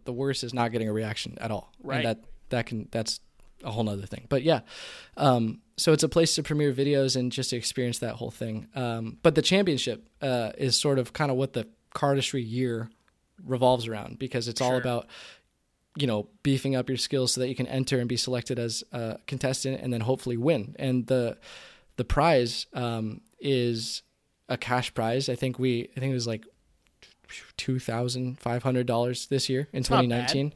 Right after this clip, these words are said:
Speaker 2: Yeah.
Speaker 1: Not bad. And then, um, just, like, notoriety, being known as, like,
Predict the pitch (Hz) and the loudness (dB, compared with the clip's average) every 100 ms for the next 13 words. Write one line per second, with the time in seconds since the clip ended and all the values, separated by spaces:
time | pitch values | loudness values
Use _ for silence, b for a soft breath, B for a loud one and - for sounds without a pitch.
0 | - 135 - - 254 147 170 160 165 170 | -8 -8 -6 0 4 8 6 6 6 6
1 | 156 151 147 143 135 - - 147 160 165 | 6 4 2 4 2 -2 -4 2 4 6
2 | 151 143 143 131 127 143 135 135 131 127 | 6 6 8 8 6 4 4 2 0 -2
3 | - 135 135 131 123 127 123 | 0 4 4 4 2 0 -4